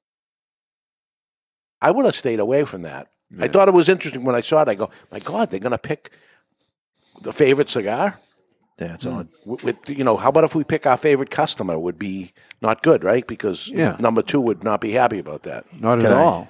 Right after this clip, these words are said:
Speaker 1: Yeah, I don't like it.
Speaker 3: Can I
Speaker 2: Uh-huh.
Speaker 3: pick six of 'em at the same time? Tie for sixth place?
Speaker 1: There we go, because there's six people in the room.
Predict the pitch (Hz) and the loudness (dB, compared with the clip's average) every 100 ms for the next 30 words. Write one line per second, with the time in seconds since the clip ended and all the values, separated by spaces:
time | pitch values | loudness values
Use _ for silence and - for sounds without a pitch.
0 | _ 113 107 80 71 101 117 113 101 - | _ -4 -2 -2 -8 -4 -2 -2 -4 -8
1 | - - - 139 123 113 - 110 - 120 | -6 0 2 4 2 2 2 0 0 -2
2 | 117 104 - 104 95 - 98 120 117 - | -2 -6 -4 -4 -4 -2 -2 -2 -6 -20
3 | _ _ _ _ _ _ _ _ - - | _ _ _ _ _ _ _ _ -20 -20
4 | - - _ _ _ _ _ _ _ _ | -20 -20 _ _ _ _ _ _ _ _
5 | _ - 95 98 98 107 95 - 104 123 | _ -8 -6 -6 -4 -4 -4 -4 0 2
6 | 151 151 220 120 117 - 98 117 - 135 | 4 4 4 2 -4 -10 -8 -6 -6 -6
7 | - 135 127 127 123 139 165 120 131 | -6 -6 -4 -2 2 4 4 2 -8